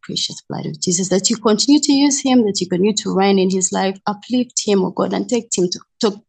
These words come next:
take him to another level, oh God. Receive all praise, my Father, receive all glory, all honor, and all adoration. And Father, King of Glory, I thank you for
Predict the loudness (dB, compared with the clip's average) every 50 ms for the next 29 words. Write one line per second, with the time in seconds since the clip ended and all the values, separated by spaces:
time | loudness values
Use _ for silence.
0 | _ _ _ -2 -2 -2 -2 0 2 2 2 2 -2 -4 -4 -4 -2 -4 -4 -4
1 | -4 -4 -4 -6 -6 -10 -10 -8 -6 -6 -6 -6 -6 -6 -6 -6 -8 -10 -12 _
2 | -10 -6 -2 -2 -2 -2 -4 -6 -2 0 2 2 4 4 4 4 4 4 2 2
3 | 0 0 2 2 2 2 0 -2 -2 -2 0 0 -2 -4 -2 0 0 2 2 0
4 | 0 0 -2 -4 -2 -2 -4 -2 -2 -2 -4 -4 -4 -4 -2 0 0 2 2 2
5 | 2 2 0 -2 -6 -4 -2 0 0 2 2 2 2 0 -2 -4 -6 -10 -10 -10
6 | -12 -12 -8 -8 -2 -2 0 0 0 -2 -2 -2 -2 -4 -6 -4 _ 2 2 2
7 | 2 -2 -2 -2 0 0 0 -2 -2 0 2 4 4 4 2 2 0 0 0 0
8 | -2 -4 -6 -10